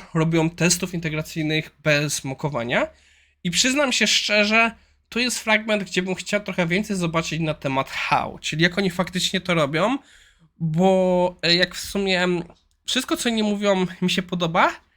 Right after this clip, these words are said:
niespecjalnie widzę, jak to zastosować, że tutaj bym chciał zobaczyć trochę większe wejście w detal. E, oni bardzo tym mówią, że zależy im na tym, że po prostu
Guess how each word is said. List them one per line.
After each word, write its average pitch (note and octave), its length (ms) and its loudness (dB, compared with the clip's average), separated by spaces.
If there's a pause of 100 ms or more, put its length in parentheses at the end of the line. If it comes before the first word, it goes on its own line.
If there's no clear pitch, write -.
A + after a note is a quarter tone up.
(480)
niespecjalnie A#3 720 0
widzę, G3+ 380 0
jak F#3 300 2
to F3 100 -6
zastosować, - 960 -6
że C#3+ 160 -8
tutaj F#3+ 240 -2
bym F3+ 200 -4
chciał F3+ 560 2
zobaczyć D#3+ 440 0
trochę - 280 -6
większe D#3 360 -2
wejście C#3+ 340 -2
w C3+ 80 -8
detal. C3 460 -2 (680)
E, D#3+ 260 4 (280)
oni G3 160 2
bardzo D#4 240 0
tym A#3 160 0
mówią, A#3 360 2
że F3+ 360 0
zależy G#3+ 420 0
im G3+ 160 -6
na G3+ 200 0
tym, A3 180 -4
że G3 100 -2
po F#3 120 -14
prostu F#3+ 600 -4